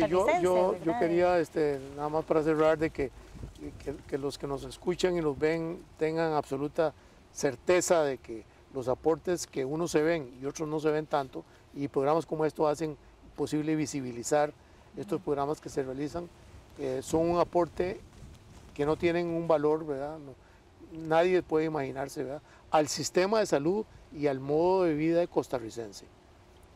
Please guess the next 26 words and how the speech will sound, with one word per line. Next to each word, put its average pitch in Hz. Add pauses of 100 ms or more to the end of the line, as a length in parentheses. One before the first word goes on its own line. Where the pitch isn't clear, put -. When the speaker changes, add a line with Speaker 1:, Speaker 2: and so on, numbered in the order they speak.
(100)
Speaker 1:
Y 151
Speaker 2:
Ujú. 156
Speaker 1:
estos 160
son 165
aportes, 160 (520)
un, 180
un 175
patrimonio 170
nacional 151 (340)
inmensamente 156
rico. 117 (800)
Speaker 2:
Ujú. 208
Está 226
bien, 220
Speaker 1:
Muchas 208
Speaker 2:
muchis- -
Speaker 1:
gracias 156
por 165
la 151
oportunidad. 131
Speaker 2:
Con 247
mucho 240
gusto, 226
gracias 202
a 202
usted. 185